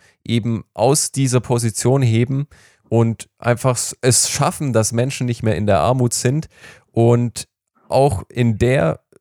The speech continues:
Hinsicht, wie können Algorithmen gerade jetzt zum Beispiel ein Land wie Ghana helfen, dass eben grad solche Missstände bekämpft werden?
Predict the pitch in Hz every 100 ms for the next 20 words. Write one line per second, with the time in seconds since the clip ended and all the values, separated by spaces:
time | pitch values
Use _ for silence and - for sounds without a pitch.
0 | _ - 123 127 131 143 147 - - -
1 | _ _ _ - 104 - - - - 113
2 | 156 - 170 143 90 120 120 113 143 -
3 | 117 117 131 - _ _ _ _ _ -
4 | - 107 143 175 147 123 - - 120 117
5 | 113 - 113 110 117 110 113 98 104 113
6 | 117 120 127 _ _ _ _ - 120 156
7 | - 131 135 127 113 117 - - _ 110
8 | 113 120 110 107 113 - 123 120 117 131
9 | - 113 110 107 104 113 113 - 98 95
10 | 95 98